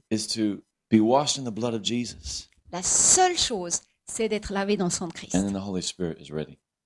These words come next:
Speaker 2: Et à ce moment-là, le Saint-Esprit, il est prêt.
Speaker 1: I've got some homework for you. How many of you like homework?
Speaker 2: <laughs> J'ai,
Speaker 1: Des
Speaker 2: j'ai des
Speaker 1: devoirs.
Speaker 2: devoirs pour vous. Vous, combien d'entre vous aimez les
Speaker 1: Rosario's
Speaker 2: devoirs ?
Speaker 1: not lying. He's not
Speaker 2: Rosario,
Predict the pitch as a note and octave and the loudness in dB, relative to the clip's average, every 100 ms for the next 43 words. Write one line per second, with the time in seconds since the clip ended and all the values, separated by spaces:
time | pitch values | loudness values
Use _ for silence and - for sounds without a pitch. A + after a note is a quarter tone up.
0 | _ F#3+ G3+ A#3 A#3+ C4+ D4+ B3 - E2+ | _ -4 -2 -2 2 2 2 0 -4 -12
1 | G#2+ G3 A3 B3+ A#3 A#3 D#4 C4+ - D4+ | -4 2 4 6 2 0 -6 -8 -8 -8
2 | C4+ - A2 D3+ C#3 B2 D3 C#3 - - | -6 -2 2 2 2 2 4 4 2 -2
3 | F#2 A#2 A2+ C#3 C3+ A#2+ A2+ - A2 B2+ | -2 -2 0 2 2 4 2 2 2 4
4 | G2+ - - F3+ G#3 A3 C4 A3+ - - | 4 2 0 4 8 10 10 10 6 6
5 | A#3+ B3 - C#4 B3+ C#4+ D4 - B3+ A#3+ | 8 8 8 10 12 12 12 10 4 6
6 | C#4 D4+ B3 G#3 A3+ - - _ _ A#3 | 4 4 2 -2 -4 -6 -20 _ _ 4
7 | B3+ - E3+ G4 C#4+ D4 D#4 D4 - B2+ | 6 8 10 12 12 12 10 8 8 12
8 | F3 F3+ - C#3+ B2+ B2 C3+ B2 F2 G2+ | 12 12 12 10 12 12 12 8 6 4
9 | F#3+ - D4+ - - - | 6 10 10 12 10 10